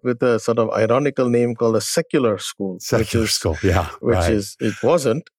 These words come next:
Speaker 1: you know,
Speaker 2: Right,
Speaker 1: but,
Speaker 2: right.
Speaker 1: uh, it was part of the General Diocese of Bombay, so
Speaker 2: Interesting.
Speaker 1: Mumbai.
Speaker 2: Cool.
Speaker 1: But, uh, so obviously sports, with an all boys school, sports
Speaker 2: Oh, yeah.
Speaker 1: was extremely important, you
Speaker 2: Big
Speaker 1: know,
Speaker 2: part of it,
Speaker 1: to
Speaker 2: right.
Speaker 1: all of us, big, big part of that. And we, uh,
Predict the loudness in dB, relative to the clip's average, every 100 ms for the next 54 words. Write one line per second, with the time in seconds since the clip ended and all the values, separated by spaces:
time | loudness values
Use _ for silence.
0 | -2 0 2 2 2 0 0 2 2 2
1 | -2 -4 -2 -2 0 0 2 2 -2 -2
2 | 0 2 2 2 2 0 -2 -4 -4 -2
3 | -2 0 0 -2 -8 -4 -2 0 0 0
4 | -2 -8 -18 -20 -20 -8 -4 0 0 0
5 | -2 _ _ -4 0 2 2 2 0 -2
6 | 0 -2 -2 -2 2 2 -2 -4 0 2
7 | 2 0 2 2 0 -4 -2 -2 -2 -4
8 | 0 2 4 4 2 0 -4 -8 -8 -2
9 | 0 2 2 2 0 0 0 -2 -10 -14
10 | -2 0 2 2 0 -2 -6 -10 -6 0
11 | 2 2 0 0 -2 0 -2 0 -2 0
12 | 0 0 0 0 -2 -4 _ _ -20 -20
13 | _ 2 4 2 2 2 4 4 4 4
14 | 2